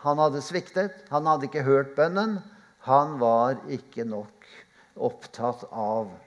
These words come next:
Lazarus sin ve og vel. For disiplene hadde jo nylig sett at, eh,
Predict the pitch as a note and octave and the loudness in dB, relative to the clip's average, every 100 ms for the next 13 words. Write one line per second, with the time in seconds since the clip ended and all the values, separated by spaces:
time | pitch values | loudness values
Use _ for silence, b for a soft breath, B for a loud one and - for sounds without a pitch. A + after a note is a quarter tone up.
0 | b b A2 G#2 G2+ - G#2+ G2 - A2+ | b b -4 -4 -6 -10 -10 -10 -12 -10
1 | A2 G#2 B2 G#2 G#2+ G#2+ A#2+ A2+ B2 A2 | -10 -12 -12 -6 -4 -4 -4 -2 -4 -6
2 | - _ _ _ _ _ _ b b b | -14 _ _ _ _ _ _ b b b
3 | b b b - D#3+ E3 F#3+ E3 - F#3 | b b b 2 2 4 0 -2 -4 0
4 | G3 F#3 D#3 G3 F3 D3 F#3 - F3+ F#3+ | 2 2 2 -2 -2 -4 -6 0 0 0
5 | - E3+ D3+ - - D#3+ D#3 D#3 | -4 0 0 -2 -4 0 0 -2